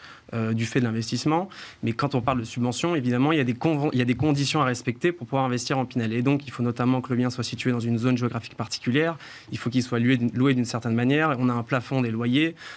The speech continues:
on a un plafond des revenus pour les locataires. Donc, on a un certain nombre de conditions qui s'ajoutent et qui s'additionnent et qui, de facto, rendent un petit peu le montage complexe. Au-delà de ça, comme on est dans une zone géographique qui n'est pas nécessairement une zone extrêmement attractive, puisqu'on vient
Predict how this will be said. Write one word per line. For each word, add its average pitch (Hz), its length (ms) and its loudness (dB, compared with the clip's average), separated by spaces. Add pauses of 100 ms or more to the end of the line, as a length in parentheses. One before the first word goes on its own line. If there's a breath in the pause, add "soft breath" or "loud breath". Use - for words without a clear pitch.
(140 loud breath)
on 120 160 0
a - 20 4
un 117 80 2
plafond 127 360 -2
des 117 100 0
revenus 139 500 2
pour 120 100 -2
les 113 120 0
locataires. 120 520 0 (300 loud breath)
Donc, 120 140 0
on 135 80 6
a 143 80 4
un 135 80 2
certain 165 360 -2
nombre 160 140 2
de 131 80 2
conditions 127 440 0
qui 123 100 -6
s'ajoutent 151 500 0
et 131 40 -2
qui - 120 -8
s'additionnent 165 580 0 (320 loud breath)
et 117 120 0
qui, 151 160 -2
de 135 120 2
facto, 180 600 2 (220 loud breath)
rendent 143 440 2
un 143 140 4
petit 143 160 -8
peu 160 120 0
le 143 120 4
montage 127 360 0
complexe. 117 460 -6
Au-delà 143 340 2
de 123 80 -6
ça, 190 280 2
comme 143 160 0
on 135 80 6
est 135 40 4
dans 127 140 2
une 123 160 4
zone 147 260 2
géographique 131 440 0
qui - 80 -6
n'est 113 80 -2
pas 165 180 0
nécessairement 135 580 0
une 127 140 2
zone 131 320 2 (220)
extrêmement 117 360 -2
attractive, 127 340 -2
puisqu'on 123 280 -2
vient 127 380 0